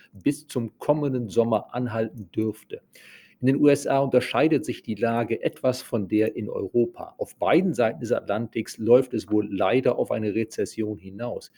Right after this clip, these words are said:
In den U S A vor allem deshalb, weil die Zinspolitik relativ aggressiv gegen eine hausgemachte und völlig überhöhte Inflation vorgehen muss.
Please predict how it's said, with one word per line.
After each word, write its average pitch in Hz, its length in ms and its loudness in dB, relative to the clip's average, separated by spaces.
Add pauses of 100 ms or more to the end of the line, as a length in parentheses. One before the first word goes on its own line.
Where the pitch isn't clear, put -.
(200)
In 120 100 0
den 113 260 2
U 120 120 0
S - 320 0
A 123 240 0
vor - 320 0
allem 113 300 0
deshalb, 113 520 2
weil 98 140 4
die 107 160 -4
Zinspolitik - 800 -4 (140)
relativ 139 560 0
aggressiv - 800 -6 (360)
gegen 127 360 0
eine 107 360 -4
hausgemachte 110 1000 2 (480)
und 107 200 0
völlig 131 360 4
überhöhte 123 500 4
Inflation 120 800 0
vorgehen 101 760 2
muss. 123 380 -2